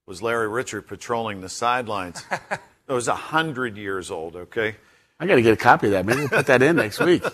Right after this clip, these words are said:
Speaker 2: <laughs> Hey, you never
Speaker 1: Kinda, kinda fun to
Speaker 3: Forbes might
Speaker 1: watch.
Speaker 3: like it.
Speaker 2: Forbes would love it.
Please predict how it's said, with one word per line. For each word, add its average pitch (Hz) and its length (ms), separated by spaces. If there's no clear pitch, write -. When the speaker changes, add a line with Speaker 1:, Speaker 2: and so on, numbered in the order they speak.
Speaker 2:
<laughs> - 200
Hey, 143 200
you 139 80
never 151 180
Speaker 1:
Kinda, 151 320
kinda 156 280
fun 143 240
to - 80
Speaker 3:
Forbes 170 100
might 120 200
Speaker 1:
watch. 120 80
Speaker 3:
like 160 220
it. 107 60
Speaker 2:
Forbes 151 220
would 131 120
love 139 200
it. - 80